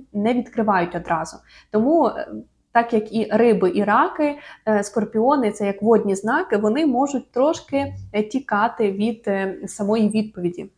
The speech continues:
Якщо говорити про зовнішність, то інколи буває, що в них є така нестандартна зовнішність, скажімо так, або якісь нестандартні риси в обличчі.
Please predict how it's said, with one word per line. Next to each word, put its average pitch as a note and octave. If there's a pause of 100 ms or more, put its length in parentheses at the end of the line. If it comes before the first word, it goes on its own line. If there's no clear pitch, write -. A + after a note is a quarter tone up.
(200)
Якщо G#3+
говорити A#3+
про A3+
зовнішність, B3
то A#3
інколи D4
буває, G#3+
що A#3
в G#3
них A#3+
є A3+
така G#3+
нестандартна G#3
зовнішність, A3+
скажімо A3+
так, A3
або A3+ (220)
якісь A3
нестандартні A3
риси G#3+
в F3+
обличчі. F3+